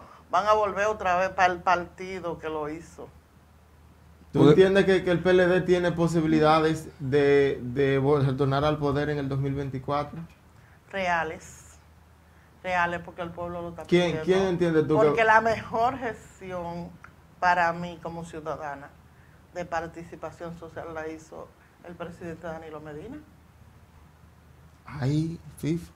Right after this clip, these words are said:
Speaker 3: Pero que ya él no puede ser candidato en el veinticuatro.
Speaker 1: Pero el P L D tiene hombres y mujeres.
Speaker 2: ¿Quién, quién,
Speaker 3: ¿Quién, quién
Speaker 2: quién,
Speaker 3: tú
Speaker 2: quién
Speaker 3: crees que,
Speaker 2: entiendes
Speaker 3: con
Speaker 2: tú
Speaker 3: quién
Speaker 2: que
Speaker 3: tú crees
Speaker 2: vaya?
Speaker 3: que va a ganar el P L D? ¿Con qué candidato va a ganar el P L D?
Speaker 1: Oh, pero ahí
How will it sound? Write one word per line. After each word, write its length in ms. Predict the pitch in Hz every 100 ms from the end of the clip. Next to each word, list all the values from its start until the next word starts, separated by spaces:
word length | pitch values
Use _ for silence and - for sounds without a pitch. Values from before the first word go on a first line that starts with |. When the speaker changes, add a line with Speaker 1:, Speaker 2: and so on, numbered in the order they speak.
| _ -
Speaker 3:
Pero 260 | 131 131
que 160 | 127 117
ya 240 | 117 117 113
él 80 |
no 100 | 110
puede 280 | 101 110 107
ser 180 | 104 104
candidato 580 | 101 95 98 101 131 113
en 80 | 101
el 60 |
veinticuatro. 520 | 92 87 90 82 65 - - - - - - - -
Speaker 1:
Pero 160 | 185
el 60 | 277
P 100 | 196
L 160 | 180
D 140 | 175 180
tiene 320 | 180 208 196
hombres 320 | 202 208 240
y 40 | 185
mujeres. 540 | 180 185 185 175 156 - _ _ - - - - - - -
Speaker 2:
¿Quién, 280 | 190 190 151
quién, 240 | 185 208
Speaker 3:
¿Quién, 20 |
quién 200 | 202 156
Speaker 2:
quién, 240 | 135 185 180
Speaker 3:
tú 100 | 170
Speaker 2:
quién 140 | 156
Speaker 3:
crees 140 | 151 151
que, 80 | 135
Speaker 2:
entiendes 480 | 196 185 165 151
Speaker 3:
con 140 | 170 170
Speaker 2:
tú 60 |
Speaker 3:
quién 180 | 156 185
Speaker 2:
que 60 | 175
Speaker 3:
tú 60 | 156
crees 160 | 170 156
Speaker 2:
vaya? 40 |
Speaker 3:
que 80 | 160
va 120 | 156
a 20 |
ganar 240 | 151 151 139
el 80 |
P 80 | -
L 180 | 135 123
D? 160 | 120 139 - - - - - -
¿Con 160 | 143
qué 180 | 113 143
candidato 540 | 151 147 139 135 123
va 80 | 127
a 40 | 123
ganar 180 | 123 117
el 40 |
P 120 | 98
L 80 | 117
D? 120 | 117
Speaker 1:
Oh, 240 | 208 170 -
pero 200 | 185 180
ahí 200 | 170 175